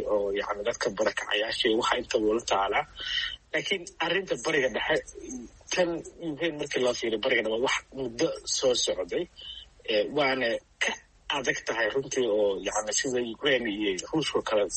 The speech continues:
toodoo kale ma ahan. Taas waa wax lagu kala bixi karo, laakiin arrinta Bariga Dhexe, ee, waa wax muddo socon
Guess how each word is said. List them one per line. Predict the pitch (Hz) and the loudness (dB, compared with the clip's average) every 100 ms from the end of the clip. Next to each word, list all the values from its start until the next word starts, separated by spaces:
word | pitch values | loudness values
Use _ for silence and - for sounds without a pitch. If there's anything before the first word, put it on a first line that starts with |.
| - - | -8 -6
toodoo | - 131 123 | 2 4 4
kale | - - | 2 -2
ma | 98 110 | 0 -2
ahan. | 104 - - - | -2 -4 -10 -4
Taas | 123 131 | -2 0
waa | 113 | 2
wax | 131 | 2
lagu | 135 135 | 2 2
kala | 131 123 | 2 0
bixi | 101 127 120 | 2 0 0
karo, | 131 127 | 2 2
laakiin | 117 | 2
arrinta | 127 143 123 | 0 0 -2
Bariga | 113 135 - | 0 -2 -2
Dhexe, | - 156 - - - - - - - | -4 -6 -8 -12 -10 -10 -12 -20 -8
ee, | 113 101 101 | 0 2 2
waa | 113 | 2
wax | 131 - | 0 0
muddo | 135 135 135 | -2 -2 0
socon | - 131 127 | 0 0 -2